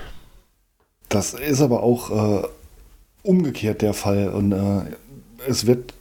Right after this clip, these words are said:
da in meinen Augen viel zu oft, da werden dann nur die Dinge erwähnt,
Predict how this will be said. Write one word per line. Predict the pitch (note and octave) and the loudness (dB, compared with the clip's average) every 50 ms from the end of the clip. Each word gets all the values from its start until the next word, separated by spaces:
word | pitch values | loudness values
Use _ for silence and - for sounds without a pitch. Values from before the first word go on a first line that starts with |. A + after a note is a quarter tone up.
| - _ _ - - | -20 _ _ -2 0
da | A2+ G#2 A#2 A#2 | 2 4 4 2
in | A#2+ A#2+ A#2 A2+ | 2 4 4 4
meinen | A2+ A#2 B2 B2 A#2 | 4 4 4 2 2
Augen | - G#2+ A2+ A#2 A#2 A#2 - | 2 2 0 2 2 0 0
viel | - - B2+ C3 B2+ | 2 2 2 2 4
zu | B2 G#2 | 2 2
oft, | F2 G#2 A#2 - - - | 2 2 0 -2 -2 0
da | G#2 G2+ F#2+ | 0 2 4
werden | G#2 G#2+ G#2+ G2+ | 4 2 4 4
dann | G2+ G2 G2 | 2 2 4
nur | G#2+ A2+ | 2 2
die | G#2+ G#2 G2+ | 2 0 0
Dinge | - A#2 A#2 B2 A#2 | 2 2 4 4 2
erwähnt, | F#2+ G2 F#2 G#2 G#2+ A#2 B2 B2 A#2+ | 0 -2 0 2 2 4 4 2 0